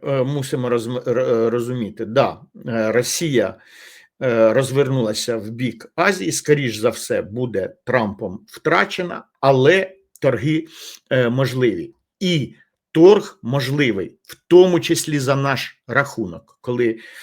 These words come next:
е, нам, наприклад, там, е, американці, ну, Трамп можуть сказати: "Ну, окей, там, я домовлюся, що на лінії зіткнення, е, ми зупиняємося, але ж ми не беремо вас в нато". Ну, це якби б,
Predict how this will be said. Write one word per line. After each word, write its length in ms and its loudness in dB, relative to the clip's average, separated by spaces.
е, 360 2
нам, 280 0
наприклад, 600 -2
там, 460 -4
е, 60 -8
американці, 920 -2
ну, 120 -2
Трамп 360 -4
можуть 260 -6
сказати: 460 -6
"Ну, 120 -2
окей, 340 0
там, 300 -10
я 240 4
домовлюся, 720 2
що 260 -4
на 140 -2
лінії 400 -2
зіткнення, 800 -6
е, 180 -12
ми 140 0
зупиняємося, 680 -2
але 160 4
ж 120 -4
ми 120 0
не 100 0
беремо 420 2
вас 480 -4
в 140 -2
нато". 440 -2
Ну, 140 -2
це 260 0
якби 320 2
б, 120 -8